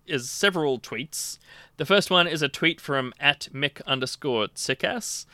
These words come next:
uh, and it's a photo of Craig Kelly, Liber-, oh, former Liberal M P Craig Kelly, holding a piece of paper with a photo of himself receiving a vaccine.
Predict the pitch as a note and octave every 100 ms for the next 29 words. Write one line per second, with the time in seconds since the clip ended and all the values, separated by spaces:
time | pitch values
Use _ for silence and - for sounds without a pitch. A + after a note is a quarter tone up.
0 | - - - _ _ - A#2 A2 C#3+ C3+
1 | C3 - A3+ E3+ - - G3 D3 - F#3
2 | C3 D3+ - D#3+ D#3 D3+ D3+ B2 G2 -
3 | A3+ F#3 A#2+ A#2 A#2 A2 A2+ G#2+ B2 A#2
4 | A2+ A2 - - - - B2 A2 - A#2+
5 | A2+ A2 B2 - - _ - - B3+ C#4
6 | C4 A3+ - A#3 - F3+ - F#3+ - B2+
7 | G#2+ - _ _ _ _ _ _ _ _
8 | _ _ _ - E3+ D#3+ D3+ - A3 A3+
9 | D#3+ C3+ D3 B2+ - C3+ B2+ - C3+ -
10 | D#3 C3+ B2 A2+ A2+ - - A#2 A1 -